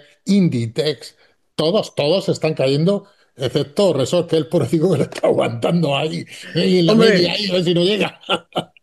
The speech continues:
Speaker 2: Repsol tiene su petróleo ahí y, lógicamente, le ha venido muy bien la subida de los precios del petróleo a Repsol, evidentemente.
Speaker 1: Exactamente.
Speaker 2: Claro.
Speaker 1: Venga, Paco, si te parece, analizamos uno de los activos que hemos dicho al principio, que era solicitado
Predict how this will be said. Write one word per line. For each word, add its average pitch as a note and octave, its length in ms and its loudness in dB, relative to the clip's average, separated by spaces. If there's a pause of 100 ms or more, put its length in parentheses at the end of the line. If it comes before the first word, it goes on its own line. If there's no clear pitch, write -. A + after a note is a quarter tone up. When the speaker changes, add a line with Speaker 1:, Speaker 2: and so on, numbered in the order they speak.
Speaker 2:
Repsol D3+ 640 0
tiene E3+ 520 4
su D3+ 200 -2
petróleo E3 460 2
ahí F3+ 120 2
y, F#3 320 0
lógicamente, D3+ 720 0
le E3+ 80 2
ha E3 60 0
venido D#3+ 320 0
muy B2 160 -4
bien C#3 220 -2
la B2+ 120 -2
subida B2 280 0
de A#2 40 -2
los A#2+ 140 -4
precios A2 340 -4
del G#2 100 -4
petróleo G#2 380 -2
a G2 40 -2
Repsol, G2 560 0
evidentemente. G2+ 920 -2 (340)
Speaker 1:
Exactamente. G#2+ 840 -6 (260)
Speaker 2:
Claro. - 360 -6 (880)
Speaker 1:
Venga, F3 200 0
Paco, F#3 200 2
si D#3+ 140 0
te E3 80 0
parece, G3+ 300 0
analizamos F3+ 500 -2
uno E3+ 180 2
de D#3 80 0
los D3 360 0 (280)
activos E3 400 0
que F3 60 -2
hemos D3+ 140 -2
dicho D#3 200 0
al A#2+ 80 -4
principio, E3+ 500 0
que D#3 140 2
era C#3+ 160 -2
solicitado C#3 680 -2